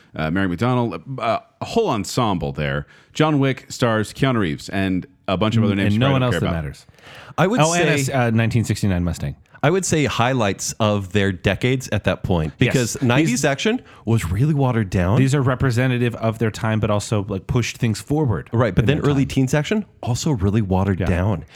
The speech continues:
Speaker 3: And so both these movies came out, like, Will Smith, height, I guess the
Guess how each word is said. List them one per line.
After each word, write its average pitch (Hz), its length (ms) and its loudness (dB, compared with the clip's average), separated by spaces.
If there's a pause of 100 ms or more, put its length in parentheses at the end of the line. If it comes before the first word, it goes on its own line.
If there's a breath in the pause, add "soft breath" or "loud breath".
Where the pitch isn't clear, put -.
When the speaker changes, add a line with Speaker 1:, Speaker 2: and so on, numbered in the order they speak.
(120 loud breath)
Speaker 3:
And 120 120 -2
so 160 100 2
both 147 160 0
these 190 160 -2
movies 131 240 2
came 120 160 0
out, 98 160 2
like, 95 220 0
Will 117 120 2
Smith, 110 280 -2
height, - 340 -2 (220 loud breath)
I 107 100 2
guess 92 260 -2 (300 loud breath)
the 92 260 0